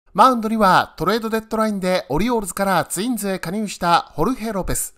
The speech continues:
その初球、シンカーが近めに行きます。ヒヤリとしますが当たってはいません。その後、三球目でセカンドゴロに打ち取ってワンアウト。続くバッター、ロミー・ゴンザレスはレフト前へ運んでランナー一塁。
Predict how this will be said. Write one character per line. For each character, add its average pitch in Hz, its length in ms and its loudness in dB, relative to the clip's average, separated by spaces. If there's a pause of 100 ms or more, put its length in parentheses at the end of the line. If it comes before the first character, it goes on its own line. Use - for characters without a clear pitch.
そ - 180 -4
の 247 180 2
初 - 220 -4
球、 240 320 -4
シ - 200 -4
ン 269 60 -2
カ 233 160 -6
ー 208 40 -4
が 220 180 0
近 - 340 -6
め 262 120 -4
に 202 180 -6
行 135 100 -10
き 180 100 -8
ま 165 80 0
す。 - 220 -8 (180)
ヒ 170 140 -6
ヤ 208 100 4
リ 220 100 -8
と 214 120 -4
し 185 120 -8
ま 208 80 0
す 208 120 -6
が 180 280 0
当 - 120 2
た 175 100 -6
っ - 160 -14
て 233 100 -6
は 175 140 -2
い 117 80 -8
ま 135 80 -4
せ 147 120 -4
ん。 110 120 -8 (160)
そ - 160 -4
の 269 80 0
後、 262 160 0
三 269 240 -4
球 277 180 -6
目 262 80 -2
で 208 140 0
セ 170 200 -4
カ 277 140 -4
ン 285 120 -4
ド 269 100 -2
ゴ 262 100 0
ロ 254 80 -2
に 240 260 -6
打 226 120 -4
ち - 160 -14
取 277 180 -6
っ - 120 -20
て 294 320 0
ワ 117 200 2
ン 233 80 2
ア 214 60 2
ウ 156 60 0
ト。 - 200 -8 (240)
続 233 220 -6
く 262 80 -10
バ 254 100 -2
ッ - 40 -14
タ 135 360 0
ー、 - 20 -8
ロ 175 120 0
ミ 277 180 -6
ー・ 208 40 -12
ゴ 254 120 -4
ン 233 80 -6
ザ 226 80 -8
レ 226 80 -6
ス 220 160 -10
は 220 180 0 (140)
レ 208 140 -2
フ - 80 -16
ト 262 120 -10
前 269 260 -6
へ 233 80 -8
運 262 340 -4
ん 240 60 -10
で 233 140 -2
ラ 127 200 -2
ン 226 140 -6
ナ 202 220 -2
ー - 100 -12
一 131 240 -10
塁。 165 220 -10